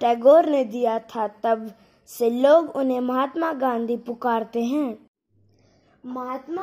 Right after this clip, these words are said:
गांधी ने सिर्फ भारत की आज़ादी में अपना योगदान नहीं दिया, बल्कि पूरी दुनिया में लोगों को अपने हक की लड़ाई लड़ने के लिए प्रेरित किया।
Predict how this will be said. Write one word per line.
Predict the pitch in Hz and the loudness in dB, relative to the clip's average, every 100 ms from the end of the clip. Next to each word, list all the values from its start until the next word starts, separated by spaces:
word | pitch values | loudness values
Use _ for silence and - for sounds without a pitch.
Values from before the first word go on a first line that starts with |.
| 403 | -8
गांधी | 311 302 285 285 277 | -6 -4 -2 -2 0
ने | 262 | -2
सिर्फ | 254 277 254 | -2 -4 -4
भारत | 214 247 254 320 330 - | -4 -2 0 -2 -6 -10
की | 302 | -4
आज़ादी | 247 247 254 247 240 | -2 0 0 0 0
में | 254 254 | -4 -4
अपना | 254 240 247 233 | -4 -6 -8 -6
योगदान | 254 254 269 262 285 330 302 | 0 2 2 0 -4 -2 -2
नहीं | 277 247 214 | -2 -2 -6
दिया, | 226 220 214 208 - _ _ 226 | -6 -6 -6 -10 -18 _ _ -4
बल्कि | 262 269 254 277 | 0 0 -2 -8
पूरी | - 302 339 370 | -2 2 4 4
दुनिया | 302 277 269 247 | 2 0 0 -2
में | 240 247 | -2 -2
लोगों | 247 247 226 247 | 0 0 0 -2
को | 247 233 226 - - _ - | -2 -6 -6 -8 -20 _ -2
अपने | 247 262 254 240 | -2 -2 -4 -4
हक | 240 285 - | -4 -8 -6
की | 294 | -4
लड़ाई | 277 254 240 220 233 | 0 2 2 2 0
लड़ने | 240 240 233 233 226 - _ - | 0 -2 -2 -6 -6 -12 _ -4
के | 247 240 | -2 -2
लिए | 247 254 285 277 _ _ _ _ _ _ _ _ _ _ - | 2 4 4 0 _ _ _ _ _ _ _ _ _ _ 2
प्रेरित | 262 262 262 277 - | 6 6 6 2 -6
किया। | - 339 349 | 0 4 4